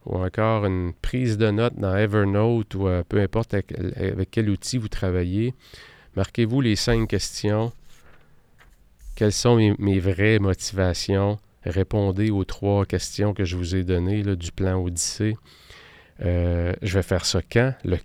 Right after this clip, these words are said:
quand ? À quel moment ? C'est quoi mon engagement ? Est-ce que c'est réaliste, cette plage horaire-là ? Est-ce que je me mets à risque en le mettant à cette heure-là ? C'est quoi dans mon horaire, les plages horaires où le risque d'être dérangé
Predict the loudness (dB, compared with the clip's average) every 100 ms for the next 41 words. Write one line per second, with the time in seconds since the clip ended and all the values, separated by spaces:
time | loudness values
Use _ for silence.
0 | -2 -2 -2 -6 -10 -2 0 2 0 0
1 | 0 -2 -6 -2 0 2 2 0 0 0
2 | 0 0 -2 -4 -4 -2 0 2 2 2
3 | 0 -2 -6 -6 -2 0 0 0 0 -2
4 | -2 -2 -4 -10 -20 -20 -10 -6 -4 -2
5 | 0 2 2 2 2 0 0 -2 -2 -2
6 | 0 0 -2 -4 -4 -2 -2 0 -2 -4
7 | -6 -8 -2 0 2 0 0 0 0 0
8 | 0 0 -2 -2 -6 -10 -14 -20 -20 -20
9 | -8 -6 -4 -2 -2 0 -2 0 0 0
10 | -4 -6 -4 0 0 0 -2 -2 -6 -6
11 | -2 -2 -2 -2 -2 -2 -2 -4